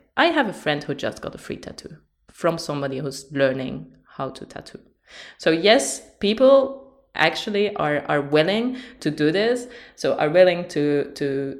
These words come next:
get a tattoo for free or are willing to have, like, a discounted price, even though they know that the person isn't very experienced yet.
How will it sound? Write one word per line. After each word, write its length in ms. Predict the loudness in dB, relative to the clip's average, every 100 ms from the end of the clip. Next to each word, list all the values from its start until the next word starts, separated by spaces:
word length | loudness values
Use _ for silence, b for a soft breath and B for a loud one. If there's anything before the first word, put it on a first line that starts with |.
| 2
get 160 | 4
a 60 | 4
tattoo 260 | 0 0 0
for 140 | -2
free 260 | -2 2 2
or 140 | 2
are 120 | 0
willing 400 | 0 2 2 0 -2
to 200 | -2 0
have, 220 | -2 -2
like, 220 | -4 -6
a 60 | -6
discounted 680 | -2 -2 0 -4 -4 -6
price, 500 | -4 -2 2 0 -2 -4
even 280 | -4 -2 0
though 180 | 2
they 140 | 2 0
know 360 | -2 -2 -2
that 360 | -2 -4 -4 -6
the 60 | -8
person 400 | -6 -6 -6 -6
isn't 300 | -6 -6 -6
very 280 | -4 -4
experienced 680 | -4 -8 -6 -6 -4 -8 -10
yet. 220 | -14 -14